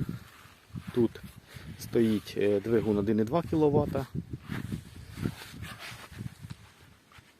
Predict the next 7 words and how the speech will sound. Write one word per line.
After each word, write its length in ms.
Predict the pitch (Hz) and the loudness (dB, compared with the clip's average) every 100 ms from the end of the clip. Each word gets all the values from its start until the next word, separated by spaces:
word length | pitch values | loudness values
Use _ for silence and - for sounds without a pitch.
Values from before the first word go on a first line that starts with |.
| - _ _ _ - - | -20 _ _ _ -18 0
на 200 | 131 120 | 2 6
задньому 380 | 127 117 120 | 4 4 2
мосту. 480 | 117 113 - 113 110 - - - - - - - | 2 0 0 0 0 -2 -18 -20 -20 -20 -20 -4
У 120 | 110 | 0
мосту 400 | 110 117 - 127 | 2 0 0 0
є, 240 | 107 107 98 - - | 4 4 2 -2 -4
е, 920 | 101 101 95 95 98 101 95 92 92 | 2 4 4 0 -2 -2 -2 -2 -6